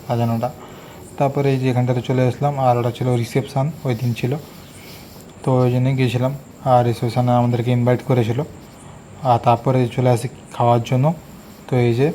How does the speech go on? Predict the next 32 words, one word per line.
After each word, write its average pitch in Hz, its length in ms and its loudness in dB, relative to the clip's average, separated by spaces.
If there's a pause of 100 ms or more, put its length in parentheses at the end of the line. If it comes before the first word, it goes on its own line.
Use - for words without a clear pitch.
(320)
এটা 123 160 -2
ছিল 123 180 -2
আলু 120 240 4
ভাজা, 120 220 4
ভেজ 120 240 0
ফ্রাইড 120 280 0
রাইস, 139 300 0
আর 117 360 2 (520)
রায়তা 120 340 4
দিয়েছিল, 120 300 0 (640)
আর 139 120 0
ফ্রাইড 120 300 0
রাইস 123 220 2
ছিল, 135 200 0 (1040)
বেগুনের 123 460 2
তরকারি, 127 480 0
আর 117 420 0
এটা 117 160 -4
ছিল 120 540 -4 (260)
পনিরের 120 420 0
তরকারি, 127 380 -2 (760)
আর 143 260 0
এটা 139 120 0
ছিল 135 240 -4
মিষ্টি, 131 440 0
এই 139 220 -2 (280)
চিকার 127 260 0
ভিতরে 120 380 0
এটা। 120 120 -4 (1300)
তো 143 60 -2
এই 131 60 2
যে 131 80 0